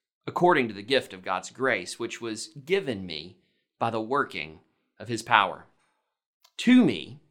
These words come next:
though I am the very least of all the saints, this grace was given to preach to the Gentiles the unsearchable riches of Christ, and to bring to light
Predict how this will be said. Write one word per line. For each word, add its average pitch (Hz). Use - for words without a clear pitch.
though 131
I 151
am 127
the 113
very 117
least 123
of 147
all 120
the 98
saints, -
this 98
grace 123
was 110
given 127
to 123
preach -
to 175
the 160
Gentiles 110
the 117
unsearchable 127
riches 101
of 98
Christ, -
and 127
to 131
bring 143
to 131
light 104